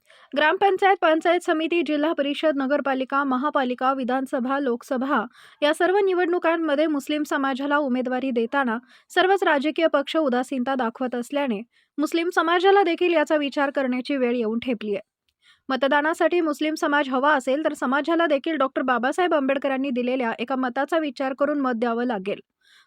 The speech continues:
असं सांगत शकील पिरजादे म्हणाले की बिहार, उत्तर प्रदेश, पश्चिम बंगाल या ठिकाणी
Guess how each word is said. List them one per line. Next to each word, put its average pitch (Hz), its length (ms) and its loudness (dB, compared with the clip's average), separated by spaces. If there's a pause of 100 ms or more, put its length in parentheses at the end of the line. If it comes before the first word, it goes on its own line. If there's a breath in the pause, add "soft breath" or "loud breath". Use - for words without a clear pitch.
(100)
असं 269 200 2
सांगत 330 400 2
शकील 320 280 0
पिरजादे 294 460 2
म्हणाले 294 320 0
की 320 120 -2
बिहार, 277 520 2
उत्तर 269 280 -4
प्रदेश, 269 420 0
पश्चिम 262 340 -2
बंगाल 254 380 0
या 254 140 -2
ठिकाणी 269 480 -2